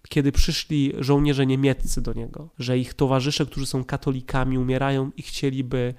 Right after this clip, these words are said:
rozgrzeszenia i sakramentów. I on dokładnie tak samo, jak szedł do Polaków, pójdzie do tych Niemców.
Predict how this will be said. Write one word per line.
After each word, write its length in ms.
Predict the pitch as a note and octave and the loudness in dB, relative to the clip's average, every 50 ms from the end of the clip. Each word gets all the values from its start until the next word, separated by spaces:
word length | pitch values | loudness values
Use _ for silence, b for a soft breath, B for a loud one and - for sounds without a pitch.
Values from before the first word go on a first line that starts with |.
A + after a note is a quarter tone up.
| - | -4
rozgrzeszenia 1040 | - C3 C3+ B2 - - - C#3 C#3+ B2+ - - D3 D3+ D3+ D#3 D3+ D3 D3 D3 C#3+ - | 0 0 0 0 0 -4 -4 -4 -2 -2 -2 0 0 0 0 0 0 0 -2 -2 -4 -6
i 60 | - | -8
sakramentów. 840 | - - C#3+ - - C#3+ C3+ C#3+ C#3 C3 B2 - - B2+ B2 - - - - | -6 -6 -6 -4 -2 -2 -2 0 0 -2 -2 -4 -6 -10 -10 -10 -12 -14 -4
I 120 | F3 D3 | 2 2
on 100 | D3 C3+ | 2 4
dokładnie 560 | B2+ D3+ - - F3 E3+ E3 D3+ C#3+ C#3+ C#3 | 2 0 0 2 4 4 4 2 2 -2 -2
tak 160 | - - - - | -4 -4 -6 -4
samo, 300 | - D#3 D3+ D3 D3+ C#3+ | 0 0 0 2 2 0
jak 220 | C#3 C3+ - - b b b b b | 0 -2 -4 -8 b b b b b
szedł 260 | - - C#3+ C3+ C3+ | -4 -4 -2 -2 2
do 100 | C3+ C#3 | 0 0
Polaków, 680 | - - D3 D3 C#3+ C#3+ - - C#3 - - - - - - _ _ _ _ - | 4 4 4 4 4 2 -2 -6 -12 -10 -10 -12 -12 -14 -16 _ _ _ _ 4
pójdzie 240 | - D3+ C#3+ C3+ | 6 8 8 8
do 60 | C3 B2 | 4 2
tych 200 | - C3 A#2+ C#3+ | 0 -2 -2 -2
Niemców. 600 | C3+ B2+ A#2+ A2+ - - - - - - - | -2 -2 -2 -4 -8 -12 -16 -16 -16 -18 -16